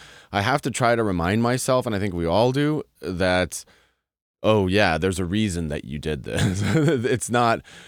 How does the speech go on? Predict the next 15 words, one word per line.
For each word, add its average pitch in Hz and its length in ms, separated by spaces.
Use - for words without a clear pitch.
you 117 120
know, 107 120
the, 101 200
the 104 180
sane 135 500
part 123 280
of 95 100
your 98 160
brain 92 680
chose 107 600
this 90 240
path 80 480
for 90 260
a 82 40
reason, 82 640